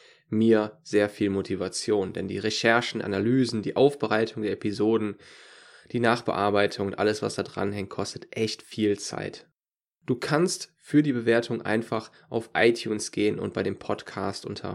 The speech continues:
Bewertungen und Rezensionen kurz eine Bewertung schreiben. Es wäre riesig. Und nun ganz viel Spaß mit der neuen Episode zu Gewohnheiten erlernen.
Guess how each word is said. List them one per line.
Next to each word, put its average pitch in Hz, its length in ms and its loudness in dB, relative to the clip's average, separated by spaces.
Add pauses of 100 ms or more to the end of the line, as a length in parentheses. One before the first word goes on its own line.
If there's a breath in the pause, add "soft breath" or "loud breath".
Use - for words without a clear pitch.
Bewertungen 107 680 2
und 107 200 -6
Rezensionen 104 680 0 (280 loud breath)
kurz 120 400 2
eine 101 260 -2
Bewertung 98 460 -2
schreiben. 95 480 -4 (340)
Es - 260 -4
wäre 98 440 0 (160)
riesig. 110 480 2 (1500)
Und 165 180 10
nun 247 320 12 (520 soft breath)
ganz 165 400 2
viel 147 360 6
Spaß 120 520 4
mit 156 180 10
der 143 80 8
neuen 131 280 8
Episode 120 680 8
zu 110 320 0 (140)
Gewohnheiten 110 1300 4 (100)
erlernen. 98 840 -2